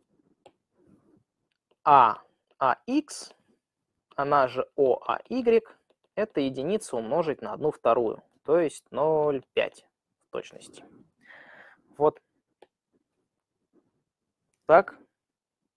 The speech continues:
работают проекции. Так, ну ещё одну задачку успеваем.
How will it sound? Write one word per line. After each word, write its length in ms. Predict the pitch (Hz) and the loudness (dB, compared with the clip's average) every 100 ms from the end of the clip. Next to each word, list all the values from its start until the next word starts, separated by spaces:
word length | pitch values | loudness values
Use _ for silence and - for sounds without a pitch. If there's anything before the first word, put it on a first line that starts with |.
| _ _ _ _ _ _ _ _ | _ _ _ _ _ _ _ _
работают 460 | - 120 143 160 151 | -4 2 2 2 0
проекции. 460 | 135 117 - - - - - - - _ _ - - - - - - - _ | 2 2 0 -10 -20 -20 -20 -20 -20 _ _ -20 -20 -20 -20 -20 -20 -20 _
Так, 260 | 139 - - | 2 2 0
ну 140 | 185 | 0
ещё 300 | 190 156 165 | 0 4 6
одну 160 | 135 135 | 6 4
задачку 360 | 131 123 - | 0 0 -2
успеваем. 540 | 131 - 156 277 202 | -10 -2 4 4 2